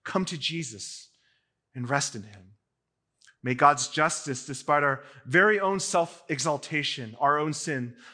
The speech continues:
lead us to come to Jesus and find rest in him. For good and just God will not cast out his very own, for there is now no more condemnation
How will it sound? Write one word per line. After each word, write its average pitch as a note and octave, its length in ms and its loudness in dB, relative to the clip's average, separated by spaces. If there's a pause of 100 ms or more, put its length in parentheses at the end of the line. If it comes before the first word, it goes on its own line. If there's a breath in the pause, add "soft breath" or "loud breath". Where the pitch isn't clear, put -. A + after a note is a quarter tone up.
(140)
lead G3 200 4
us A#3+ 200 2
to F#3+ 100 0
come G3+ 520 2
to D#3 140 -8
Jesus B2 680 -10 (220)
and A#2 120 -8
find C3 320 -2
rest A2+ 460 -6
in A2 140 -12
him. G2 260 -20 (880 soft breath)
For C#3+ 160 0
good F3 320 2
and D3 140 -2
just D3 340 -2
God C3+ 480 4 (300)
will D3 100 -2
not F3 220 4
cast F3 340 2
out C#3+ 220 -2
his C3+ 160 -6
very C#3+ 320 0
own, B2+ 380 -6 (1040)
for C3+ 180 -4
there C#3 220 0
is C#3 260 -8
now C#3 280 4
no C#3 220 -4
more D3 160 -4
condemnation A#2+ 840 -6